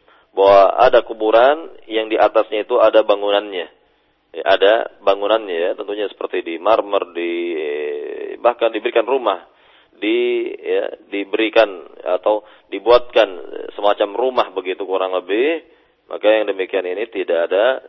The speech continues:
contoh dari Nabi dan terlarang seperti ini. Bahkan Imam Syafi'i sendiri melarang,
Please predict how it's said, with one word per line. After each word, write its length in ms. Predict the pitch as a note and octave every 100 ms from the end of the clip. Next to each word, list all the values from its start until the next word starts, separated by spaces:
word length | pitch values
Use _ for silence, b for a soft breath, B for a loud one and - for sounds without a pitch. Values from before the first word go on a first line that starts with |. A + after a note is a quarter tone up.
| _ _
contoh 640 | - A2 A2 G2+ - A2 F#2+
dari 160 | F#2+ F#2+
Nabi 640 | F#2 E2+ F2 A2 C3 - b b b _
dan 160 | F2 F2+
terlarang 480 | F#2+ G2+ A#2+ A2+ G2+
seperti 320 | - G2+ - G2
ini. 80 |
Bahkan 320 | A#2 F#2+ F#2 F#2
Imam 320 | B2+ B2 G2+
Syafi'i 320 | A#2 G2 G2+
sendiri 640 | F#2+ F2+ F2+ G2 D3 D3+ b b b b
melarang, 720 | - G#2 G#2 G2+ A2+ B2 G#2